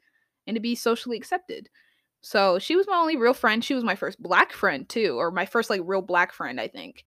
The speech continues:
I'm not gonna drop her name because that's rude. Um, although I did, you know, I just thought about this. I did name drop her in my poetry book, though. I, 'cause remember, I did publish four books. One was a poetry book that I wrote when I was fourteen,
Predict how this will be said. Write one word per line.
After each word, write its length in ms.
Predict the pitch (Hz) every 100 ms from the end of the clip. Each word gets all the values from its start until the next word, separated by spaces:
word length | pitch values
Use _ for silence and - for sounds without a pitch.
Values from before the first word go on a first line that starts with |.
| _ -
I'm 80 | 269
not 120 | 320
gonna 140 | 359 349
drop 220 | 254 254
her 80 | 220
name 260 | 147 180
because 300 | 202 190 190
that's 180 | 190 196
rude. 280 | 170 165 175
Um, 120 | 208 - - -
although 180 | 233 262
I 200 | 262 262
did, 320 | 247 330 349 - _ _
you 140 | 311 339
know, 480 | 349 359 359 339 330 _ _ _ _ _ _ _ _ _ -
I 80 | 311
just 140 | 311 277
thought 140 | 240
about 200 | 214 202
this. 180 | 185 - -
I 120 | 269
did 200 | 330 349
name 260 | 277 262
drop 260 | 240 220 220
her 120 | 220
in 60 | 190
my 100 | 135
poetry 320 | - 147 -
book, 180 | - -
though. 240 | - - 226 _ _ -
I, 280 | 226 226 - _ 262 - -
'cause 160 | 254
remember, 360 | 269 277 269 233
I 80 | 214
did 160 | 262
publish 300 | 254 262 226
four 180 | - 214
books. 460 | 208 202 - - - _ _
One 420 | 254 254 254 262
was 160 | 285 277
a 40 |
poetry 300 | 294 240 233
book 140 | 226 220
that 100 | 208
I 40 |
wrote 180 | 208 -
when 100 | 196
I 40 |
was 100 | 208
fourteen, 580 | - 214 - 196 156